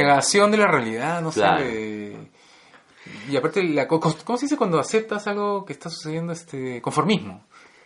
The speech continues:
Speaker 1: Es el conformismo,
Speaker 2: No
Speaker 1: digamos.
Speaker 2: lo cuestionas.
Speaker 1: Celebración del conformismo, ¿no?
Speaker 2: Claro.
Speaker 1: Está matando a, así, a la gente a mi diestra y siniestra, ya, pues, mientras yo sobreviva.
Speaker 2: Claro, mientras gane el juego.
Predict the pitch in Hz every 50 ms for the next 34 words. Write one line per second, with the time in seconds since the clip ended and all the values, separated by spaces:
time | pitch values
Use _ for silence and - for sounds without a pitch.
0 | _ _ - 160 208 214 - 196 - - 131 127 165 185 147 - - 107 107 110
1 | 113 113 123 139 151 156 156 147 - - 98 - - 143 143 113 90 82 180 165
2 | 147 135 131 127 - 196 196 208 214 196 - - 143 147 120 90 104 - - -
3 | 90 170 165 135 123 123 117 113 - - 196 214 214 233 247 254 240 214 180 151
4 | 147 143 143 139 131 139 - - 196 185 180 175 170 170 - 185 180 180 180 170
5 | 175 180 175 202 180 156 156 170 175 175 202 233 277 285 277 262 262 190 151 -
6 | - _ - 156 - 165 175 185 180 180 170 165 175 175 180 185 - - _ 147
7 | 143 139 127 131 135 139 131 120 113 110 117 151 156 147 131 - 170 165 160 160
8 | - -